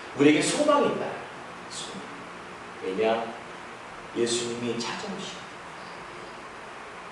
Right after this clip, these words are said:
우리가 약한 거 알아요. 막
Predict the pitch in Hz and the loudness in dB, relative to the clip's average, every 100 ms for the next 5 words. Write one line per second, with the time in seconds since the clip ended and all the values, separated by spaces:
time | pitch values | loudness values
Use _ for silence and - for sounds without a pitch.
0 | - - - - - - - 143 139 175 | -12 -12 -12 -12 -12 -8 4 8 10 10
1 | 175 175 - - - - - - - 180 | 10 8 2 -4 -10 -8 2 4 6 4
2 | - - - 120 120 - - - - - | 8 8 8 6 6 4 2 -2 -6 -10
3 | - - - - - - | -10 -12 -12 -10 -6 -6